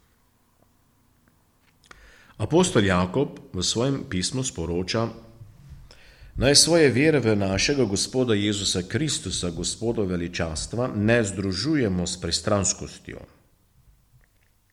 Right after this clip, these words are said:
Vera ne prenese favoriziranja in privilegijev.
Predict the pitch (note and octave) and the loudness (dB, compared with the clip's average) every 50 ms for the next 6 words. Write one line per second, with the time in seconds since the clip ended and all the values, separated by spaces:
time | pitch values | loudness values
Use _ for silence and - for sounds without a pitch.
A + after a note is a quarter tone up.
0 | _ _ _ _ _ _ - - _ _ _ _ _ _ _ _ _ _ _ _ | _ _ _ _ _ _ -20 -20 _ _ _ _ _ _ _ _ _ _ _ _
1 | _ _ _ _ _ - F2+ G#2+ D3+ F3 F3+ E3+ D3+ C3 B2 C#3+ E3 D#3+ E3 - | _ _ _ _ _ -2 4 6 8 8 8 8 6 6 6 4 4 4 4 2
2 | A#2 G#2+ G#2+ A2+ A#2 A2 - - G2 F2+ - - G2+ G2 F2 F#2+ F#2 F#2 F#2 F2+ | 2 4 4 4 4 2 2 0 0 -2 0 0 0 0 0 0 0 0 0 -2
3 | E2 E2 G2 A#2 B2 B2 A#2+ A2 G#2+ G#2+ G#2+ G#2 G2 G#2+ G#2+ G#2 G2+ F#2 - - | -2 -2 -2 0 0 2 2 2 2 2 2 0 0 0 0 0 0 0 -2 -6
4 | F2+ F2+ E2+ F2+ F2+ F2+ G#2+ G#2+ F#2+ E2+ D#2 D2+ C#2+ C#2 B1+ | -6 -4 -2 -2 0 0 0 0 0 -2 -6 -8 -8 -10 -12